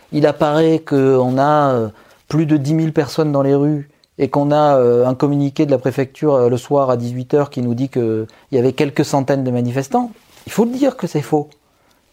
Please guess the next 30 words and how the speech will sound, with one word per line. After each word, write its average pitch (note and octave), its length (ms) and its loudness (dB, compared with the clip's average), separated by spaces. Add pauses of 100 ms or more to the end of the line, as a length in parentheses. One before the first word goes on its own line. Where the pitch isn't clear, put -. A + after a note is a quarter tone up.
Il - 80 -12
faut, F#3 240 0
il B2+ 80 -2
faut A#3+ 240 0
qu'on, F3 520 -2
on D3+ 200 2
affiche. G3 340 0 (200)
C'est - 160 0
pas F3+ 240 0
une C#3+ 80 -4
question A3+ 360 -2
de, C#3 200 0 (160)
de, B2+ 180 -2
de A#2 300 -4
subjectivité, D#3 840 -4 (220)
c'est - 180 -4
une B2 120 0
question A3 340 0
de F3 560 2
journaliste. F3+ 600 0
C'est-à-dire C#3 320 0
que B2 80 0
nous, E3 400 2
euh, C3 100 2 (240)
on D#3 140 2
y D#3+ 80 0
était, F#3 400 0 (160)
on A#2+ 100 0
a D#3 80 2
vu. G#3+ 260 0